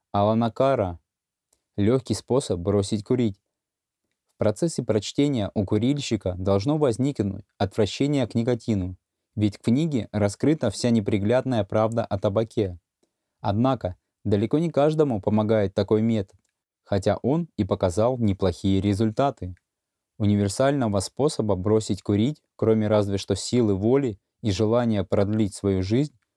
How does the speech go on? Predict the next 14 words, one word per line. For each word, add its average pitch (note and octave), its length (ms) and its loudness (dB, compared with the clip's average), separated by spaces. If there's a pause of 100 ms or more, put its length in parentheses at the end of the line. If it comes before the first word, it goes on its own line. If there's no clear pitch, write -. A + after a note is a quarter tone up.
пока G#2 280 2
не A2+ 120 2
придумано. A#2 720 0 (760)
Тем B2+ 180 2
не D3+ 100 2
менее, A#2+ 600 0
многие G#2+ 440 2
цитаты G#2 600 -2
заставляют G#2 640 0
курильщиков G#2+ 680 -2
взглянуть F#2+ 560 -2
на G#2 140 0
сигареты G2 540 0
по-другому. G#2 720 -2